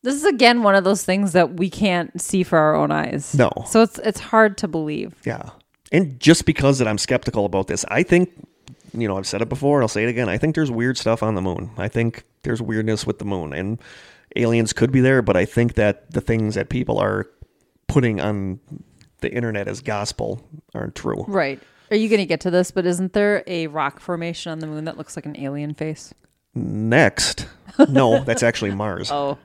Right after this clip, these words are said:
Speaker 1: Oh, is it Mars?
Speaker 2: I think
Speaker 1: Okay.
Speaker 2: so.
Speaker 1: I'm getting my
Speaker 2: But
Speaker 1: planets
Speaker 2: you're
Speaker 1: mixed
Speaker 2: getting,
Speaker 1: up.
Speaker 2: they're getting a little bit ahead.
Speaker 1: Okay.
Speaker 2: And that brings us to mystery number four,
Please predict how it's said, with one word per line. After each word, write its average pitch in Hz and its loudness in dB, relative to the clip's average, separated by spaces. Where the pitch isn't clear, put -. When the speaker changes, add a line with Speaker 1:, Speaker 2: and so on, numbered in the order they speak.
Speaker 1:
Oh, 262 10
is 277 8
it 311 6
Mars? 190 6
Speaker 2:
I - 0
think 143 4
Speaker 1:
Okay. - 4
Speaker 2:
so. - -2
Speaker 1:
I'm 175 -12
getting 170 -8
my 143 0
Speaker 2:
But 151 6
Speaker 1:
planets 160 0
Speaker 2:
you're 135 4
Speaker 1:
mixed 156 0
Speaker 2:
getting, 151 4
Speaker 1:
up. 139 2
Speaker 2:
they're 139 2
getting 143 -2
a - 2
little 143 4
bit 135 4
ahead. 131 0
Speaker 1:
Okay. 151 -6
Speaker 2:
And 127 6
that 139 8
brings 170 6
us 175 4
to - -2
mystery 131 4
number 147 6
four, 170 6